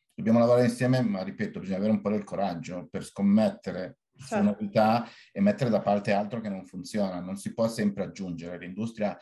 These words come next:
Speaker 1: e la marca spesso vuole sempre avere maggior visibilità sugli scaffali. Eh, questo non è possibile, gli spazi sono quelli e nella categoria è sovra-, sovraesposta, quindi bisogna avere il coraggio di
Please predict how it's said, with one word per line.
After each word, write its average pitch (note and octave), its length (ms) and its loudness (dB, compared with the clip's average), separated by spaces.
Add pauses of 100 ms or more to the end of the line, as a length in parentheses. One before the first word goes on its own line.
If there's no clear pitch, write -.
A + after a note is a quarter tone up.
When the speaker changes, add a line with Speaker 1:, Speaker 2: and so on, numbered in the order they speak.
(400)
Speaker 1:
e - 20 -6
la F#2+ 100 -2
marca A2 340 2
spesso G#2+ 440 -4
vuole F#2+ 220 -4
sempre F#2+ 320 -6
avere G2 180 -2
maggior F#2+ 300 -4
visibilità G2+ 420 -4
sugli F#2 200 -10
scaffali. D#2+ 520 -10 (360)
Eh, - 280 -12
questo A2+ 260 -8
non F2+ 100 -6
è - 40 -12
possibile, D#2 520 -14
gli - 80 -14
spazi - 360 -8
sono G2+ 280 -6
quelli A#2 440 -2
e F#2 120 -8
nella F2 200 -10
categoria F#2+ 520 -8
è - 20 -2
sovra-, F2 560 -8
sovraesposta, E2+ 880 -10
quindi F2 220 -14
bisogna F#2 180 -12
avere G2 160 -8
il G2 140 -12
coraggio G2+ 260 -6
di G2 340 -10